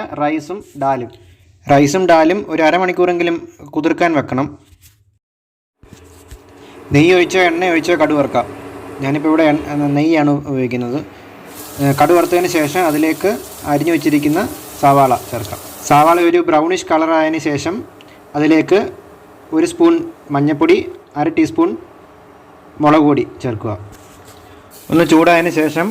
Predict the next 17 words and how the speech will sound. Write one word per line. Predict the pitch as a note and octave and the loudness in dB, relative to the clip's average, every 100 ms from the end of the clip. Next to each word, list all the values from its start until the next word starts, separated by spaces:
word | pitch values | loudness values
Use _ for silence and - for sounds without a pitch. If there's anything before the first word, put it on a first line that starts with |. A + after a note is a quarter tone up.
| - - | -6 -4
അതിലേക്ക് | D#3 D#3+ D#3+ F3 A3 - - - - - - D3+ | 0 2 0 -2 -6 -8 -20 -20 -20 -18 -10 -2
ബാക്കി | D3+ D3+ E3 D#3 | 0 0 0 2
അരിഞ്ഞു | D3 D#3+ | 2 0
വെച്ചിരിക്കുന്ന, | D3 D3 C#3+ D3 E3 - D3 | 0 -2 0 0 -2 -4 -4
ആ, | C#3+ C#3 C#3 | -2 -2 -2
തക്കാളി, | C3+ D3 C#3+ E3 A#3 - - - - - | 0 2 4 2 -2 -12 -20 -20 -20 -8
പൊട്ടറ്റോ, | C#3+ D3 C#3+ E3 F#3 - - C#3+ | -4 -2 0 0 0 -4 -14 -6
പിന്നെ | D3+ D3+ D3+ D3 C#3+ | -2 0 2 0 0
മറ്റേ | C3+ C#3+ | 0 -2
ഗ്രീൻ | C#3 D3 D3+ | 2 2 4
പീസ് | D#3 D3 E3+ G3+ - | 2 2 0 -2 -4
എല്ലാം | D3 C#3+ | -2 0
കൂടെ | C#3+ C#3+ | 0 0
ചേർത്ത് | C#3 C3+ G3 C4+ - D3 | -2 -2 -6 -6 -4 0
വീണ്ടും | C#3+ C#3 | 2 2
ഇളക്കുക. | A#2+ - A2 - - - - - - - - | 0 -2 -6 -6 -16 -20 -20 -20 -20 -8 -2
അതിന് | D3 | 0